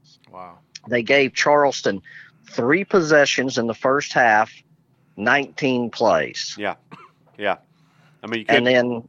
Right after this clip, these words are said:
Speaker 2: and then, of course, you know, the second half kickoff, the, the, the touchdown right before the half, you know, that, that obviously hurt 'em 'cause Charleston now, they take a twenty-one twenty lead in the halftime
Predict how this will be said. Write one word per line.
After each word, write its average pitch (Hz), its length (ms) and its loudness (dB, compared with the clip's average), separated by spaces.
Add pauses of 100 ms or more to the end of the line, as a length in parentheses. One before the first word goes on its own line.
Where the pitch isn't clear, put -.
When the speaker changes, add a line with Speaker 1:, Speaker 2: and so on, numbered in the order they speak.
(120)
Speaker 2:
and 113 140 0
then, 127 120 4
of 123 60 -4
course, 127 340 0
you 120 80 0
know, 107 220 0
the 104 140 -4
second 120 340 -2
half 113 200 0
kickoff, 117 540 0 (360)
the, 135 140 2
the, 143 220 0 (100)
the 139 120 2
touchdown 180 540 2
right 147 180 2
before 131 340 0
the 107 100 2
half, 113 600 2
you 117 100 -4
know, 107 160 -2
that, 123 220 2 (480)
that 147 120 4
obviously 139 500 2
hurt 120 280 4
'em 117 100 -2
'cause 113 180 -4
Charleston 131 520 0
now, 151 320 4
they 160 140 2
take 147 200 0
a 117 60 -2
twenty-one 139 520 -2
twenty 131 320 -2
lead 165 280 0
in 135 120 0
the 110 80 0
halftime 127 840 0